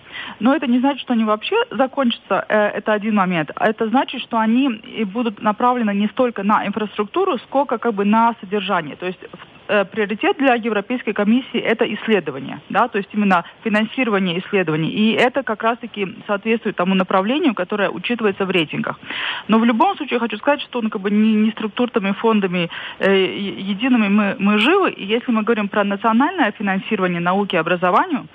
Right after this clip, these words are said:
то у нас, опять же, есть какие-то, э, в на-, формулах, э, того, как мы их финансируем, есть определённые критерии. То есть, допустим, сотрудничество с индустрией.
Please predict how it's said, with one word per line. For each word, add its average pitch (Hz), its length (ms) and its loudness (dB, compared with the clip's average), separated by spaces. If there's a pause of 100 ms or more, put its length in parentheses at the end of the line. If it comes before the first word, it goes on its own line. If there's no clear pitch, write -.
(240)
то 202 100 -6
у - 20 -2
нас, 285 220 2
опять 240 320 -2
же, 208 80 -6
есть 233 160 -4
какие-то, 208 640 -2
э, 190 220 -2 (360)
в 190 180 -8
на-, 233 280 4
формулах, 254 500 -2 (160)
э, 190 340 0
того, 220 240 0
как 240 300 -2
мы 202 120 -6
их 190 80 -12
финансируем, 214 560 0
есть 254 240 0
определённые 214 480 0
критерии. 190 520 -4 (460)
То 277 120 4
есть, 330 140 0
допустим, 226 480 -4
сотрудничество 240 640 0
с - 100 -8
индустрией. 208 640 -2